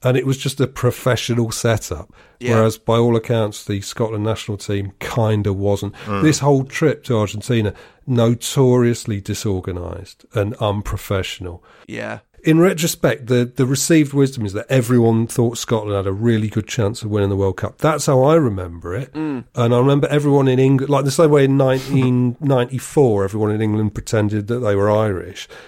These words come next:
Speaker 1: In nineteen seventy-eight, everyone was pretending they were Scottish, and, like,
Speaker 3: Yeah.
Speaker 1: Blue Peter was doing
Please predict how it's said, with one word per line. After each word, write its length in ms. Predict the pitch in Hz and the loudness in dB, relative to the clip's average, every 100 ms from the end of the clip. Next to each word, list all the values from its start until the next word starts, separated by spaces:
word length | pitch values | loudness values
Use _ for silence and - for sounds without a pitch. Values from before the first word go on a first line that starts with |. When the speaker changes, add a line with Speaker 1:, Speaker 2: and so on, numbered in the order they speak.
| - _ - | -20 _ 0
Speaker 1:
In 420 | 131 123 120 117 _ _ 156 | 2 2 0 -4 _ _ -2
nineteen 240 | 151 139 | 0 2
seventy-eight, 340 | 135 147 139 | 2 4 4
everyone 300 | 127 127 123 | 2 2 2
was 120 | 120 - | 0 0
pretending 280 | 135 120 117 | 0 2 2
they 60 | |
were 100 | 113 | 2
Scottish, 720 | - - 151 110 87 85 - | -2 0 0 0 -4 -12 -6
and, 100 | 107 | -2
like, 160 | 107 131 | 0 0
Speaker 3:
Yeah. 160 | 123 127 | 2 2
Speaker 1:
Blue 140 | 120 | 0
Peter 460 | - 120 117 101 92 | -2 -2 -2 -2 -6
was 200 | 95 - | -6 -10
doing 520 | - 104 98 98 | -2 0 0 -2